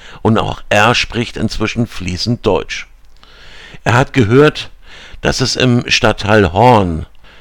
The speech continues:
eine große Bleibe geben soll, wo er zunächst unterkommen will. Nur wie kommt man dahin? Und wo ist das? Schnell findet er auf dem Bahnhof eine Karte von Hamburg und erfährt so,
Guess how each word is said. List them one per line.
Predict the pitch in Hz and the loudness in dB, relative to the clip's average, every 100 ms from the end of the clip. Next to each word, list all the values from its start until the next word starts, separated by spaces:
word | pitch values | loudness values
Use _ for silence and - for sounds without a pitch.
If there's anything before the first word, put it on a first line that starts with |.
| - - | -20 -4
eine | 92 95 90 87 82 | -2 0 0 -2 -4
große | - 98 92 98 | -6 -4 -4 -4
Bleibe | 80 92 107 113 110 | -2 0 2 2 0
geben | 110 113 107 | 0 0 0
soll, | 95 104 104 90 - - - - - | 0 0 2 0 -6 -20 -20 -16 -2
wo | 104 | 0
er | 101 92 | 2 0
zunächst | 117 110 120 - | 2 2 2 2
unterkommen | 139 113 98 92 90 82 | 2 2 2 0 -2 -2
will. | 85 87 80 - - - - - - | -2 -4 -6 -10 -20 -20 -20 -20 -2
Nur | 110 113 101 | 4 6 4
wie | 87 | 2
kommt | 98 98 - | -4 -4 -2
man | 101 | -2
dahin? | 92 92 113 104 85 - - - - | 0 0 0 -2 -4 -12 -18 -20 -8
Und | - 104 | -2 -2
wo | 101 | -2
ist | - - - | -2 -2 -4
das? | 87 85 - - - - - - - | -6 -10 -12 -14 -20 -20 -20 -20 -8
Schnell | - 110 117 151 151 | -2 4 6 6 4
findet | 143 139 135 | 2 0 2
er | - - | 0 -2
auf | - | -2
dem | 98 87 | -2 0
Bahnhof | 92 98 95 90 120 - - - - - - - - | 0 0 0 -2 -4 -6 -16 -20 -20 -20 -20 -16 -4
eine | 110 113 - | 0 2 0
Karte | - 110 113 104 110 127 - - - | -2 0 0 0 -2 -2 -6 -20 -20
von | - - 117 - | -10 -4 -2 0
Hamburg | 104 107 92 98 - - - - - | 0 2 0 -4 -8 -14 -20 -20 -6
und | 113 110 | -2 0
erfährt | - - 117 101 | -2 0 2 2
so, | 90 107 127 139 | 0 0 0 -2